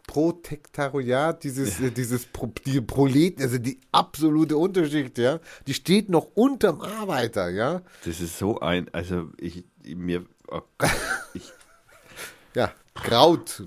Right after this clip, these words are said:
Speaker 1: me-, graut. Aber das kriegen sie, also ich meine, wenn sie das verfassungstechnisch durchkriegen, also wenn da das Ver-, Bundesverfassungsgericht nicht sagt, das geht nicht,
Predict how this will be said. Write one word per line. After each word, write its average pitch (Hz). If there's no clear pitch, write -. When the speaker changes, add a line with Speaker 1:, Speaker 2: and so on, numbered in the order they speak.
Speaker 1:
me-, 110
graut. 127
Aber 139
das -
kriegen 170
sie, 147
also 139
ich 147
meine, 156
wenn 151
sie 131
das 196
verfassungstechnisch 170
durchkriegen, 120
also 110
wenn 117
da 139
das 151
Ver-, 123
Bundesverfassungsgericht 135
nicht 120
sagt, 117
das 104
geht 175
nicht, -